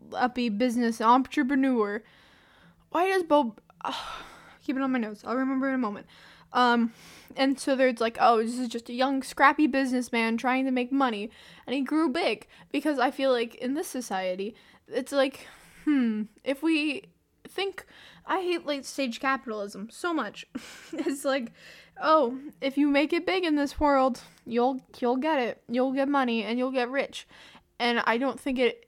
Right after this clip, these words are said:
like, capitalized on the idea of, <laughs> capitalized. Um, I don't think it, like, showed the idea too much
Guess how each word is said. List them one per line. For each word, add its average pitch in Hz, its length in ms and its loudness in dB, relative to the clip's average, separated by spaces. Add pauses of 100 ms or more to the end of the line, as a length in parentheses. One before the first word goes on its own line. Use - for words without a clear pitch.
like, 202 200 -6
capitalized 233 800 0
on 226 160 -4
the 214 80 -4
idea 220 420 -2
of, 220 160 -16 (180)
<laughs> 285 220 -2 (140)
capitalized. - 680 -12 (340)
Um, 240 380 2 (1000)
I 240 80 0
don't 269 180 2
think 262 160 -2
it, 240 160 0
like, 208 420 -6
showed 254 360 2
the 226 120 2
idea 233 280 0
too 330 240 2
much 240 340 -2